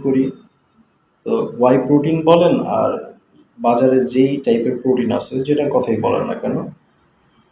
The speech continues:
তো এটা আমরা কেন নিই? হুম,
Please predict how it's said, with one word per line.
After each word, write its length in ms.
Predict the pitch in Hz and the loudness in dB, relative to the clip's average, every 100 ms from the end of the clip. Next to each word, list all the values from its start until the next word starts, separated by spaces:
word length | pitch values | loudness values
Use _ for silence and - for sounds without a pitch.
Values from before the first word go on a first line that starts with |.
| - | -4
তো 320 | 170 - - - | -2 -2 -4 -4
এটা 220 | 170 202 | 2 6
আমরা 200 | 190 185 | 8 6
কেন 220 | 190 202 175 113 | 6 4 6 4
নিই? 160 | 95 - - - - _ _ _ _ _ _ _ _ _ _ _ _ _ _ - | 2 -2 -6 -14 -20 _ _ _ _ _ _ _ _ _ _ _ _ _ _ -6
হুম, 260 | 202 - | 0 0